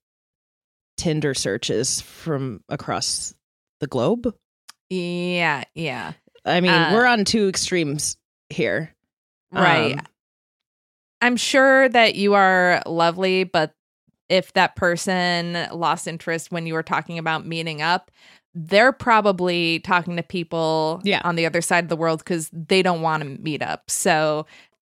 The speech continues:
Speaker 2: spare yourself from that.
Speaker 1: But you can't blame them because you're kind of doing the same thing.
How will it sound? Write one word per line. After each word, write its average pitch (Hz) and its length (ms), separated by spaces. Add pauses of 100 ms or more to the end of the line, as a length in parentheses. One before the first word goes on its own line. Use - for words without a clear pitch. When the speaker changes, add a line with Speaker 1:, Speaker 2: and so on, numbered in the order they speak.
Speaker 2:
spare 208 400
yourself 180 480
from 170 260
that. - 260 (160)
Speaker 1:
But 202 120
you 240 80
can't 294 280
blame 262 340
them 196 280
because 196 380
you're 202 280 (100)
kind 190 360
of 156 240
doing 160 480 (200)
the 151 80
same 143 300
thing. 139 420